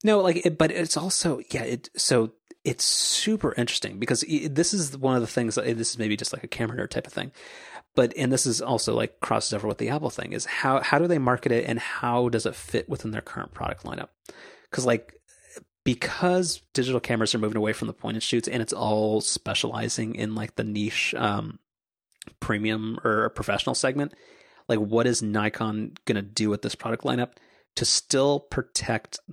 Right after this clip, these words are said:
their, um, existing legacy businesses with D S L Rs and that kind of stuff?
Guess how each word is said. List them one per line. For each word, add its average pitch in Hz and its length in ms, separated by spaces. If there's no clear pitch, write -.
their, 101 540
um, 101 580
existing 113 420
legacy 101 400
businesses - 460
with - 100
D - 100
S - 160
L - 80
Rs - 120
and - 100
that - 60
kind - 100
of - 80
stuff? - 240